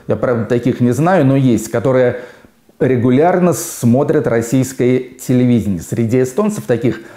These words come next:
двадцать восемь процентов. Из всех этих данных, там их еще очень много приводится, то есть все так очень убедительно, цифры, доказательства, там математика, измерения и так далее.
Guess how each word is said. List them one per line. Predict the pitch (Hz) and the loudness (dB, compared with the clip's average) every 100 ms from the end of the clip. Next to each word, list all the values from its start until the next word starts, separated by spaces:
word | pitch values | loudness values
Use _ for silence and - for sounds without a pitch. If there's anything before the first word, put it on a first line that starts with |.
| - | -14
двадцать | - 92 95 156 - - 165 143 | -8 -6 -2 -2 -2 -4 -2 -2
восемь | 110 113 147 - - - | -2 0 0 0 -4 -4
процентов. | - 95 - 117 - - - - - | -6 -6 -6 -8 -8 -16 -20 -14 -4
Из | 135 | -4
всех | - 240 233 | 0 0 0
этих | 180 156 143 | 0 0 0
данных, | 226 247 226 196 | 2 2 2 0
там | 196 196 | 0 0
их | 147 | -2
еще | 131 - 160 | -4 0 0
очень | 123 165 165 | 0 2 2
много | 156 113 101 | 2 0 -2
приводится, | 135 185 262 262 156 - | 0 2 2 2 0 -4
то | 131 123 | 0 0
есть | 117 | 0
все | - 180 | -2 0
так | 131 135 | 0 -2
очень | 104 123 120 | -2 -2 -2
убедительно, | 120 165 175 - 240 208 190 175 147 131 | 0 0 0 -2 -2 0 0 2 0 0
цифры, | - 196 208 208 170 160 | -4 -2 0 0 0 0
доказательства, | 120 107 131 123 151 170 151 120 - 120 | -2 -2 0 0 0 0 0 -4 -4 -4
там | - 107 104 | -2 0 0
математика, | 104 - 139 170 - - 107 | 0 -2 -4 -4 -6 -6 -4
измерения | 104 104 104 95 85 101 | -2 0 0 0 -4 -6
и | |
так | - 190 226 | -4 -4 -2
далее. | 277 220 139 | 0 0 -2